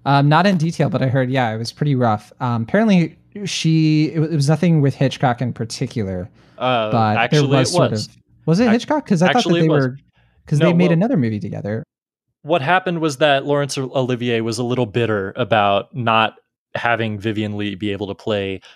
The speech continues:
Speaker 2: this other character. So he was sort of like, you know, just not the nicest person to Joan Fontaine at all.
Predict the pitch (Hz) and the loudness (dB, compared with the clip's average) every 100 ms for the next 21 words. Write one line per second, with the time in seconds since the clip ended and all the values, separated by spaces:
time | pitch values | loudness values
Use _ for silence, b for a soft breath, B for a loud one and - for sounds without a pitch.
0 | B 113 - 117 104 - 107 98 107 98 | B -6 -2 -2 -2 -4 -4 -4 -6 -6
1 | B B - 151 131 143 131 - 165 147 | B B -4 0 2 2 0 2 2 2
2 | 127 131 127 113 - 143 120 110 127 120 | 2 2 2 2 -2 0 0 0 -2 -2
3 | 123 127 131 131 120 113 120 - 113 - | 0 0 0 -2 0 -2 -2 -4 -6 -4
4 | 110 95 107 104 107 104 95 107 101 104 | -8 -6 -6 -6 -6 -8 -6 -8 -4 -2
5 | 104 98 | -2 -2